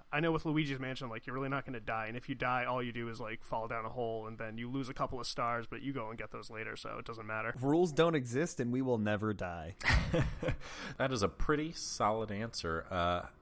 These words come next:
Speaker 3: Manny, what's your vacation destination?
Speaker 2: I'm gonna agree with Steve. I think because it's October almost,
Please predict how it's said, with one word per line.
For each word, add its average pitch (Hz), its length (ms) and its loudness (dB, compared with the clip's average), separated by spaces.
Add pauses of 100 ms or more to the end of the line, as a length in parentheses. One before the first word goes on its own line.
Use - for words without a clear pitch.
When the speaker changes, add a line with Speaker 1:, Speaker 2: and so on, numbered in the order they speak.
(320)
Speaker 3:
Manny, 113 640 -2 (480)
what's 139 280 2
your 135 540 8 (800)
vacation 69 460 0
destination? 69 760 -2 (760)
Speaker 2:
I'm 160 140 6
gonna 208 120 4
agree 196 200 2
with 180 140 2
Steve. 143 560 -2 (200)
I 113 100 2
think 131 320 -2 (260)
because 120 600 2
it's 120 160 0
October 110 640 2
almost, 92 500 -2